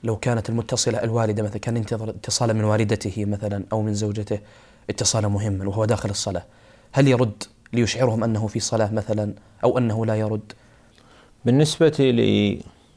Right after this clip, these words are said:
Speaker 2: لاتصال الوالدة هذا يفرق فيه بين أنواع الصلوات،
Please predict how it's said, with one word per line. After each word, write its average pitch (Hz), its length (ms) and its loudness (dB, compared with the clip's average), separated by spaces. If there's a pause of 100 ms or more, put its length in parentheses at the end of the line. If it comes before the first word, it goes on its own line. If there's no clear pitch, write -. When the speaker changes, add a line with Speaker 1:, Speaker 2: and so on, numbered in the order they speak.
(1800)
Speaker 2:
لاتصال 127 560 4
الوالدة 101 800 4 (880)
هذا 151 240 4
يفرق 135 640 2
فيه 117 340 0
بين 98 280 4
أنواع 101 640 2
الصلوات، 80 600 -2